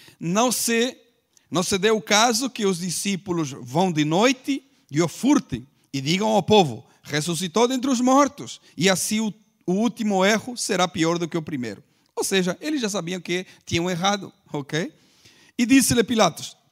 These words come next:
"Tende a guarda, ide guardai como entenderes." E indo eles, seguraram o sepulcro com a guarda, selando a pedra. Ou seja,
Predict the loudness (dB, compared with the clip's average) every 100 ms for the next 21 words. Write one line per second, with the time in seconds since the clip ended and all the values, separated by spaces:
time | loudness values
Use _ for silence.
0 | _ 0 2 2 -2 -4 -2 0 4 4
1 | 2 -2 -6 _ 2 2 0 -6 -4 0
2 | 0 2 0 -2 -6 -2 0 0 -2 -2
3 | -4 -4 -6 -14 -20 _ _ _ -6 0
4 | 2 4 4 4 2 -4 -12 _ -12 -4
5 | -2 2 4 4 2 -4 -4 -4 -4 -4
6 | -4 -2 -4 -4 -4 -4 2 4 4 2
7 | -2 -6 _ -14 -8 -2 0 2 0 -2
8 | -4 -4 -6 -4 -6 -6 -10 -6 -2 0
9 | -2 -4